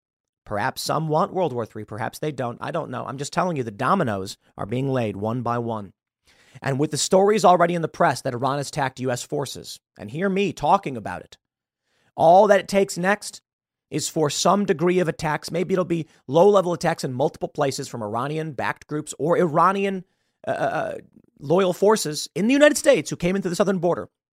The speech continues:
And what happens? The U S will be backed into a corner, and even then, a Donald Trump presiden-, presidency does not stop the conflict.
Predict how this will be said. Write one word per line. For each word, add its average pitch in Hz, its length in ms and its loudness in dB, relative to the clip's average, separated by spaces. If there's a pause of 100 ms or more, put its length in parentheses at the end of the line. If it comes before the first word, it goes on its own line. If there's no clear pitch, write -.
(260)
And 110 140 -12
what 117 100 -4
happens? - 440 -12 (1400)
The 131 100 -2
U 185 300 4
S 147 380 2
will 135 160 -2
be 127 100 -6
backed 113 400 -4
into 165 240 -6
a 175 60 -6
corner, 110 400 -10 (340)
and 151 320 -2
even 247 520 4
then, 160 400 -2 (500)
a - 60 -12
Donald 143 500 0
Trump - 280 -4
presiden-, 131 460 -6 (260)
presidency 139 460 -2
does 151 440 -2
not 143 200 -2
stop - 360 -4
the 113 60 -10
conflict. 104 560 -12